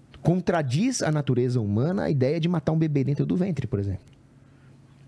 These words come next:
Ah, onde é que tá escrito isso? Não precisa, não precisa tá escrito. É intuitivo que matar a própria prole é errado. E aí as leis humanas têm que ser baseadas nisso. O problema é que quando termina a Idade Média, a humanidade,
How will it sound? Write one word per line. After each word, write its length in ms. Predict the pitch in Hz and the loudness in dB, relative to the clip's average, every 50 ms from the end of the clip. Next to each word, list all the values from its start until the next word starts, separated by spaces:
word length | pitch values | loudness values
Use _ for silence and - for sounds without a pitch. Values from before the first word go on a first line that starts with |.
| - | -4
Ah, 220 | - 165 196 202 165 | -2 0 0 2 0
onde 160 | 160 160 185 | 0 0 -2
é 20 | |
que 80 | 185 - | -2 -2
tá 100 | - 160 | -2 -2
escrito 320 | 143 - - 135 127 127 107 | 0 0 0 0 0 0 0
isso? 100 | 98 107 | 0 0
Não 60 | 113 | -2
precisa, 260 | 110 131 143 180 170 | -2 -2 -2 0 0
não 120 | 147 143 135 | 2 0 0
precisa 340 | - 135 127 143 165 185 160 | -2 -2 -2 -2 -2 0 0
tá 80 | 135 110 | 0 -2
escrito. 400 | 107 - - 95 95 - - - - - - - - - - - - - - - - - - - - - - - | -2 2 2 2 2 2 -4 -14 -20 -20 -20 -20 -20 -20 -20 -20 -20 -20 -20 -20 -20 -20 -20 -20 -20 -20 -2 0
É 60 | - | 2
intuitivo 720 | 117 123 117 - 160 185 - - - 180 170 139 113 92 | 2 2 2 2 0 0 0 -2 0 0 2 0 0 -2
que 100 | - - | -2 -2
matar 480 | 101 117 113 - - 123 110 117 131 131 | 0 0 -2 -2 0 0 0 0 0 -2
a 160 | - 95 98 | -2 -4 -4
própria 400 | - - - 110 101 - 107 104 | -4 -2 -2 -2 -2 0 -2 -2
prole 380 | - - 101 101 98 101 - - | 0 0 0 0 0 0 -2 -2
é 80 | 110 101 | -2 0
errado. 380 | 95 87 92 95 - - - - - - - - - - - - - - - - | 0 0 -2 -4 -4 -6 -10 -12 -16 -20 -20 -20 -20 -20 -20 -20 -20 -20 -4 0
E 120 | - 117 113 | 0 2 2
aí 160 | 107 110 143 | 2 0 0
as 120 | 147 127 | 0 0
leis 280 | 120 135 151 202 185 151 | 0 0 0 0 0 0
humanas 400 | 160 143 123 117 131 156 165 - | 0 0 0 0 0 -2 -4 -2
têm 80 | - 160 | -4 -2
que 60 | - | -2
ser 80 | - | -2
baseadas 400 | 160 - 151 135 135 - - 185 | 0 0 0 0 0 0 0 -2
nisso. 340 | 208 220 156 - - - - - - - - - - - - - - - - | 0 0 -2 -2 -4 -10 -12 -18 -20 -20 -20 -20 -20 -20 -20 -20 -20 -4 -2
O 60 | - | 0
problema 440 | 120 143 147 143 131 160 196 214 202 - | 2 2 2 2 0 0 0 -2 0 0
é 100 | 143 147 | 0 0
que 140 | - 147 | 0 -2
quando 240 | - - 156 175 208 | -2 -2 0 0 0
termina 340 | - 220 180 131 135 131 123 | 0 0 0 2 0 2 0
a 40 | 117 | 2
Idade 260 | 113 120 113 117 104 | 2 0 0 0 0
Média, 460 | 98 98 110 143 196 180 147 110 98 - - - - _ _ _ _ - - | 0 0 2 0 0 0 -2 -2 -4 -6 -14 -20 -20 _ _ _ _ -16 -2
a 60 | - | 0
humanidade, 640 | 104 113 120 123 123 110 131 151 156 175 185 - - | 2 2 2 2 2 0 0 0 -2 -4 -4 -6 -8